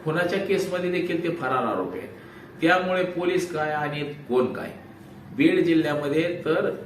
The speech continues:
जिल्हा अधिकारी गायब झालेला आहे, आतापर्यंत त्या जिल्हा अधिकाऱ्याचा तपास देखील लागलेला नाही. त्याच्यामुळं पोलीस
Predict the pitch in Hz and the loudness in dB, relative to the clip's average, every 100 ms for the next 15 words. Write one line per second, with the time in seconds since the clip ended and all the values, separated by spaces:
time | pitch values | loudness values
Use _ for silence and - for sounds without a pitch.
0 | - 139 156 175 170 160 165 180 196 165 | 0 4 6 6 6 6 6 6 6 6
1 | 139 131 131 - 110 107 104 107 120 117 | 4 2 0 -2 0 2 2 0 0 0
2 | 123 - 143 147 147 143 135 139 139 135 | -2 -2 -4 -2 -4 -4 0 0 2 0
3 | 127 120 117 113 113 - 110 - 110 104 | 0 0 0 -2 -2 -2 -4 -6 -8 -4
4 | 131 127 - - - - - - 123 123 | -4 -4 -6 -12 -14 -14 -14 -6 -4 0
5 | 123 104 90 90 87 - 80 - - - | 2 2 2 0 -2 -4 -6 -6 -6 -8
6 | - - - - - 113 117 139 113 104 | -10 -12 -12 -12 -2 -2 0 0 2 2
7 | 117 - - 127 135 165 165 - | 2 0 -2 0 4 4 4 -4